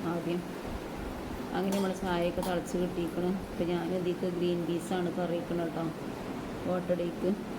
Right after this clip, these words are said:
അപ്പം അതിന് വേഗം കുക്കർ വെച്ചിക്കണ്. പൊടികളൊക്കെ ഇട്ട് തക്കാളിയും പച്ചമുളകും അതൊക്കെ ഇപ്പം എല്ലാവരും ഇടുന്ന സംഭവങ്ങൾ തന്നെയല്ലേ. അങ്ങനെ അതൊക്കെ ഇട്ട് ഞാൻ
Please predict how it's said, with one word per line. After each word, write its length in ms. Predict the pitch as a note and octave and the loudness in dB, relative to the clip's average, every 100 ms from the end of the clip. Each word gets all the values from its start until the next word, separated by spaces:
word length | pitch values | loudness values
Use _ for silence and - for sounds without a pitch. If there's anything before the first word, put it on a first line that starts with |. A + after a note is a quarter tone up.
| - - - - - - - - - F#3 | -6 -6 -6 -6 -6 -6 -6 -6 -4 -2
അപ്പം 160 | F#3 F#3 | 0 2
അതിന് 280 | F#3 F#3 F#3+ | 2 2 0
വേഗം 240 | F#3+ F#3 G3 - F#3+ | 0 0 0 0 0
കുക്കർ 260 | G#3 F#3+ F#3 F#3+ | 2 4 4 2
വെച്ചിക്കണ്. 480 | F#3 F#3 F3+ F3 F#3 F#3+ - - - - - - - | 2 0 0 2 2 -2 -6 -6 -6 -6 -6 -6 -4
പൊടികളൊക്കെ 520 | - F#3+ F3+ F3+ F3+ E3+ | 0 2 2 2 2 0
ഇട്ട് 120 | - F#3 | 0 0
തക്കാളിയും 400 | E3+ E3+ E3+ F3+ | 0 2 2 2
പച്ചമുളകും 420 | F3 F#3 F3 E3+ | 0 2 2 2
അതൊക്കെ 180 | E3 E3 | 2 0
ഇപ്പം 100 | E3 F3+ | 0 2
എല്ലാവരും 280 | F3 F3 F3+ | 2 2 0
ഇടുന്ന 220 | E3+ F3 E3+ | 0 -2 -2
സംഭവങ്ങൾ 420 | F#3 F3 D#3+ D#3+ E3 | -2 0 0 0 0
തന്നെയല്ലേ. 320 | D#3+ D3 D3+ E3 | 0 0 0 0
അങ്ങനെ 180 | D#3+ D#3+ | 0 0
അതൊക്കെ 240 | E3+ F3+ E3 | 0 0 0
ഇട്ട് 140 | F3 F3 | 2 2
ഞാൻ 160 | E3 | 2